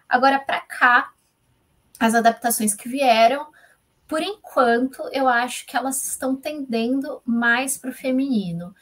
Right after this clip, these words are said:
Agora, de comunidades que a gente vê, então, eu procuro ver mais sobre os comentários que tão rolando, ah, o Facebook, que o pessoal tá comentando. Eu percebo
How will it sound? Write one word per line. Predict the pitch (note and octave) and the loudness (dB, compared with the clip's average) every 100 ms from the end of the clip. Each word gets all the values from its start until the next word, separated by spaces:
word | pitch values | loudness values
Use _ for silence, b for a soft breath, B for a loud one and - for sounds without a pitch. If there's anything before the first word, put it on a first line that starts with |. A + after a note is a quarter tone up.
| b b b | b b b
Agora, | - A3 A#3+ | -2 0 0
de | A#3 | -2
comunidades | - F4 G4 D#4 G3+ G3 A3+ C4+ A#3 - | -8 -8 -6 -4 0 0 0 -2 -2 -6
que | A#3 | -4
a | |
gente | G#3+ G#3+ - G#3 | -2 -2 -4 -8
vê, | G3 G3+ G#3+ A3 | -4 -2 0 0
então, | G#3 G3+ G3+ G3+ F#3+ | 0 -2 -2 -4 -4
eu | F#3+ | -8
procuro | A#3 - B3+ A#3 | -8 -4 -2 -2
ver | G#3 G3+ | -2 -2
mais | F#3+ F#3 - | -4 -4 -6
sobre | F#3+ - | -8 -8
os | G3+ | -8
comentários | B3+ C#4 C4+ A#3 - | -4 -4 -2 -2 -2
que | |
tão | A#3+ A3+ | -2 -2
rolando, | A#3+ G#3+ A#3 A#3+ A3+ G#3 G#3 b b b b | 0 0 0 0 0 0 -2 b b b b
ah, | G3+ G3 F#3 F3 F3 E3 G#3 _ | 0 2 0 -2 -4 -8 -10 _
o | G#3+ | -6
Facebook, | G#3 A#3+ A3 G#3 G3+ A3+ B3+ A#3+ G#3+ A3 | -2 -4 -4 -4 -2 2 2 0 -2 -6
que | G#3 | -8
o | G#3 | -8
pessoal | A3+ G#3 G#3 | -6 -4 -6
tá | G#3+ | -6
comentando. | G#3+ G#3+ G#3+ - A3 A#3 A#3+ _ _ _ _ - | -6 -4 -4 -4 -4 -4 -6 _ _ _ _ 0
Eu | C4+ | 0
percebo | C4+ C#4 D#4+ - - A#3 A3 A#3 C#4 | 2 -2 0 -2 -2 0 0 -2 -8